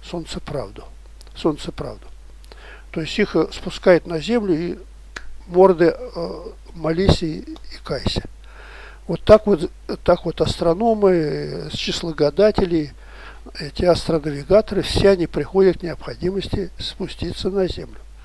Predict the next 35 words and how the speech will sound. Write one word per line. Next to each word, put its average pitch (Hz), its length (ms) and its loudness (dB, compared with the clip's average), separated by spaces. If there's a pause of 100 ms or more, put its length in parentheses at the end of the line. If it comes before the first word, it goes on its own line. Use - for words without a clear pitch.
(1500)
Здесь, 196 460 10
на 180 100 10
Земле, 208 400 6
надо 160 280 6
измерять. 185 480 4
У 175 40 -2
нас 190 160 8
что, - 220 6
масс 202 320 4
нету? 147 300 -4
Масса 185 360 6
Земли 180 340 -2
маленькая? 180 540 0 (300)
Нет, 147 160 -12
не 185 100 -4
маленькая. 135 440 -10
Масса 185 360 6
Луны 180 280 4
большая, 180 440 2
большая. 143 440 -10
Масса 180 260 4 (140)
Солнца - 280 -2
большая, 170 460 2
большая. - 420 -14 (1080)
"Разве 190 340 10
мы 190 160 4
не 190 80 2
получаем 202 480 6
гравитационных 151 640 -2
волн?" 147 200 -10 (300)
Вот 247 200 4
говорят, 185 460 4
вот 170 220 0
не 185 160 -6
си-, - 240 -6